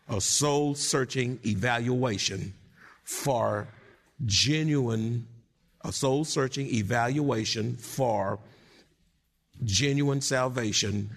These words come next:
and spiritual maturity. Let us continue now to evaluate ourselves, and when the Lord reveals to us those spiritual deficiencies, that when he brings them to mind,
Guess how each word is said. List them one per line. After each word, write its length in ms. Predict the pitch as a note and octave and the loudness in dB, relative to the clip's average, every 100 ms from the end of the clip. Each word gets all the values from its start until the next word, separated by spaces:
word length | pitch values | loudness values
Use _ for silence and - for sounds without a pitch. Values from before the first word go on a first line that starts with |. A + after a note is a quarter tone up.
| - A2+ | -8 -2
and 240 | G#2+ G#2 | 0 0
spiritual 920 | - - - D#3+ B2+ G#2 A2+ G#2 G#2 - - | 0 0 0 0 0 -2 -2 -2 -4 -6 -4
maturity. 720 | G#2+ G#2 - F2+ F2 - D2+ - - _ _ _ _ - - - | -2 0 0 0 -2 -4 -6 -8 -18 _ _ _ _ -14 -14 -2
Let 240 | A2 D3 | 2 2
us 480 | D#3 D#3 - - - - - | 2 2 4 4 0 -4 -4
continue 500 | - A#2 - D#3+ D3+ | -2 0 2 2 2
now 200 | C3 C3 | 2 0
to 160 | C3 A#2 | 0 0
evaluate 540 | G#2+ B2 D#3 D3 A#2+ | 2 2 2 0 0
ourselves, 880 | A2 G2+ - G#2 G2+ C#3 D3+ - - - - - - | 2 2 2 2 2 4 2 0 -4 -14 -14 -14 -4
and 140 | A#2 | 0
when 120 | C#3 B2+ | 2 2
the 80 | |
Lord 300 | B2+ C#3+ D#3 | 2 2 2
reveals 640 | C3+ C3 G#2+ D#3 E3+ D#3 - | 2 0 2 2 0 0 0
to 240 | C#3 B2+ | 0 0
us 480 | C#3 C#3 C#3 - - - | 0 0 2 0 0 0
those 320 | B2 C#3 C3 | 2 2 2
spiritual 920 | - - G3 F3 E3 F3 D#3 D3+ D3+ - - - A#2 | -2 0 2 2 2 2 4 4 2 -4 -20 -6 0
deficiencies, 1040 | B2 - F3+ F#3 A#2+ G2+ G#2 G2+ C3 - | 0 2 0 2 0 0 2 2 4 2
that 180 | G#2+ G#2 - - - - - _ | 0 -4 -6 -20 -20 -20 -20 _
when 140 | A2+ A2+ | -4 0
he 60 | |
brings 440 | G#2 A2+ C#3 D3 C3+ | 0 2 2 0 0
them 160 | C#3+ C#3 | -2 0
to 120 | C#3+ | 0
mind, 540 | C#3+ D3 A2 G#2+ B2+ | 2 2 0 -2 -2